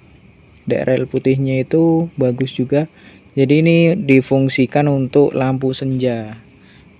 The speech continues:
di motor atau di mobil. Kalau di motor itu bisa pilih, karena pemakaiannya hanya satu lampu, pilih mau yang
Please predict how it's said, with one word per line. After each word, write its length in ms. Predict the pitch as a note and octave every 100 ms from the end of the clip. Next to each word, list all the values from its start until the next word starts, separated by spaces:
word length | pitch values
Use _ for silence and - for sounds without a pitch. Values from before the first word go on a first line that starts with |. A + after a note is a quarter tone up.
| _
di 640 | - B2 A#2+ B2 B2 B2 B2
motor 400 | B2 A#2 C3 C3
atau 160 | B2+
di 160 | C3+ A#2+
mobil. 560 | A#2+ A#2+ A#2+ A#2 A#2 B2
Kalau 240 | - C3 C3
di 80 | B2+
motor 360 | B2 A#2 C3+ C3
itu 200 | C3 D3
bisa 320 | C3+ C3 -
pilih, 320 | C3 C3 B2 - - - _
karena 280 | C#3 B2+ C3
pemakaiannya 560 | C3 B2+ C3 B2+ C3+ C3+ C3+
hanya 200 | B2+ B2
satu 240 | A#2+ B2
lampu, 560 | B2 A#2+ A#2+ D3 E3+ E3 _ _ - _ _ -
pilih 240 | C3 C#3 C#3
mau 320 | C3+ C3+ C3+
yang 480 | C3 B2 B2+ B2+ B2